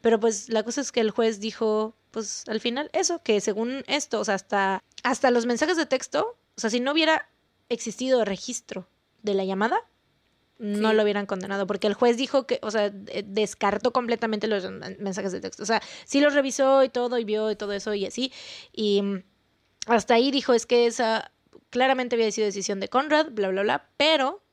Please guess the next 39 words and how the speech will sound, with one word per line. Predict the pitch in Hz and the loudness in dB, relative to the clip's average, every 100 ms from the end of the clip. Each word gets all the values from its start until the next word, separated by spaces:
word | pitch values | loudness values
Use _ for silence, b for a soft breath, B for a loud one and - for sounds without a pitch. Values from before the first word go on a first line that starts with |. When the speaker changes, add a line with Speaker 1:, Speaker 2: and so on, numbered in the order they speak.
| _ | _
Speaker 1:
al | 220 214 | -6 -4
momento | 208 226 254 | -4 -4 0
de | 277 | 0
que | 269 | 0
estaban, | 196 202 226 226 | -4 0 0 0
o | - | -4
sea, | 190 | -4
de | 196 180 | -4 -6
que | - | -12
est-, | - - - | -14 -16 -8
como | 196 190 | -8 -6
estaban | - 254 370 | -2 2 2
hablando | 339 262 262 247 | 2 2 2 -2
mientras | 202 - 196 | -4 -6 -6
Conrad, | 214 208 233 214 | -4 0 -2 -2
este, | 196 - 190 | -6 -6 -6
murió, | 180 190 190 196 269 | -4 0 2 2 -2
o | B B B B - | B B B B -4
sea, | 208 | -4
to-, | 202 208 196 | 0 2 4
las | 196 190 165 180 | 2 0 -6 -2
dos | 226 254 | 0 2
horas | 269 262 - | 2 2 0
creo | 233 233 | -2 -2
que | 190 | -4
estuvo | - | -2
ahí | 214 214 | 0 0
encerrado, | 214 214 208 190 208 | -2 -2 0 0 0
este, | 208 180 - 190 | -2 -4 -8 -8
en | |
la | 180 | -8
camioneta, | - 190 190 226 | -8 -6 -2 -4
estuvo | 214 - 190 | -4 -4 0
hablando | 185 185 196 | 0 0 -2
con | 190 | -2
ella, | 202 196 | 0 0
entonces, | - 196 196 190 202 - B B B B B _ - | 0 -2 -4 -2 -2 -4 B B B B B _ -2
eh, | 202 202 202 202 | 2 2 2 0
pues, | 190 | -4